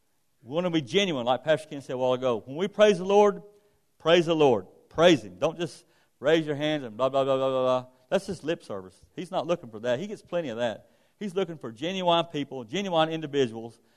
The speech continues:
that have a heart to do what's right, that have a heart to do His Word, and have a heart to come to church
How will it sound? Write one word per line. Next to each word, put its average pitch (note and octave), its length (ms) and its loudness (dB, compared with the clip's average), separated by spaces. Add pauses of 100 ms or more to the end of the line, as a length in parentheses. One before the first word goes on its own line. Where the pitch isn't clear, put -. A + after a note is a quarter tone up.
(220)
that A#2+ 140 -6
have C#3 160 0
a C3+ 100 6
heart F#3 380 8
to C3+ 60 -16
do D3 180 -6
what's D3 240 -2
right, B2 260 2 (260)
that C3 100 -6
have D3 180 2
a D3 80 6
heart G3+ 320 8
to D#3+ 80 -10
do D3 160 -10
His B2+ 160 -8
Word, A#2 300 -6 (360)
and B2+ 100 -14
have C#3+ 180 2
a C#3 60 8
heart G3 280 10
to - 60 -12
come D#3+ 180 -10
to C3 80 -16
church C3+ 400 2